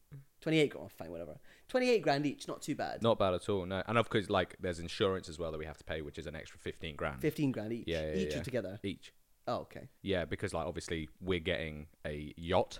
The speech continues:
Speaker 2: there.
Speaker 1: Yeah, of course. Well, of course. I mean,
Speaker 2: Yeah.
Speaker 1: why else would you go to Split, Croatia?
Speaker 2: Yeah, literally.
Speaker 1: if you're
Speaker 2: And,
Speaker 1: not
Speaker 2: like,
Speaker 1: gonna
Speaker 2: if
Speaker 1: get
Speaker 2: you're going
Speaker 1: a
Speaker 2: on a yacht, you have to go from Miami to Split.
Speaker 1: Oh,
Speaker 2: So
Speaker 1: so you've, whoa,
Speaker 2: flights
Speaker 1: wait a minute. So you're,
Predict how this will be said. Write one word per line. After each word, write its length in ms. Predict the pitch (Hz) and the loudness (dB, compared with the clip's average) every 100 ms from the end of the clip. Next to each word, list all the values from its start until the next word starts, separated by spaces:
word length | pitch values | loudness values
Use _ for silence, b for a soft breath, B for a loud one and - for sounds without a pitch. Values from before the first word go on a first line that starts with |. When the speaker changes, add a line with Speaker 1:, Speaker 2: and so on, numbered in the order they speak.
| - | -4
Speaker 2:
there. 240 | 110 117 160 | 0 2 2
Speaker 1:
Yeah, 180 | 330 180 | 2 2
of 80 | - | 2
course. 320 | 143 - - | -2 0 0
Well, 60 | |
of 100 | 175 | -2
course. 320 | - 214 - 127 | 0 -2 -2 -2
I 60 | |
mean, 80 | 135 | 4
Speaker 2:
Yeah. 40 | |
Speaker 1:
why 120 | 143 165 | 8 8
else 100 | 151 | 6
would 100 | 131 | 0
you 80 | |
go 60 | 131 | 0
to 100 | 135 | -2
Split, 280 | - - 151 | -4 -2 -2
Croatia? 460 | - 127 135 135 - | 2 2 0 0 4
Speaker 2:
Yeah, 140 | 135 | 6
literally. 380 | 120 104 98 82 | 6 2 0 -2
Speaker 1:
if 40 | 80 | 0
you're 80 | 98 | 4
Speaker 2:
And, 60 | |
Speaker 1:
not 60 | 104 | 4
Speaker 2:
like, 120 | 98 | 4
Speaker 1:
gonna 60 | 104 | 0
Speaker 2:
if 60 | 107 | -2
Speaker 1:
get 60 | |
Speaker 2:
you're 60 | 104 | 2
going 200 | 117 113 | 4 4
Speaker 1:
a 40 | |
Speaker 2:
on 60 | 95 | 2
a 40 | |
yacht, 380 | 90 90 90 67 | 0 4 4 2
you 80 | 85 | -2
have 140 | 92 - | -4 -2
to 60 | |
go 60 | 92 | -4
from 160 | 92 90 | -4 -4
Miami 480 | 87 90 90 101 113 | -4 -4 -4 -4 -6
to 140 | - | -10
Split. 340 | - 104 117 - _ - | -8 0 0 0 _ -2
Speaker 1:
Oh, 60 | 185 | 4
Speaker 2:
So 40 | |
Speaker 1:
so 60 | 196 | 4
you've, 100 | 170 | 6
whoa, 160 | 240 247 | 12 12
Speaker 2:
flights 160 | 185 190 | 12 10
Speaker 1:
wait 80 | |
a 40 | 180 | 8
minute. 200 | 131 113 | 4 4
So 80 | |
you're, 100 | 160 | 4